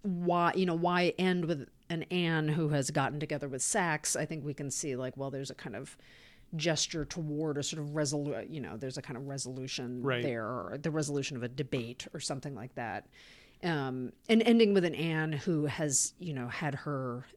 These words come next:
Speaker 1: um, memory restored,
Speaker 2: Mm.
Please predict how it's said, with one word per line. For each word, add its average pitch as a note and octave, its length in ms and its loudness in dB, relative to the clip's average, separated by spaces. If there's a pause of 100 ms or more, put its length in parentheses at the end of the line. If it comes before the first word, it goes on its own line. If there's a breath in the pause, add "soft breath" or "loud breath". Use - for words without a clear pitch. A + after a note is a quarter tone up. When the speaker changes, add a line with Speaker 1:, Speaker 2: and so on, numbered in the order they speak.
Speaker 1:
um, B2+ 440 -6 (1300 loud breath)
memory F#3 440 4
restored, C#3 840 -2
Speaker 2:
Mm. C#3+ 360 2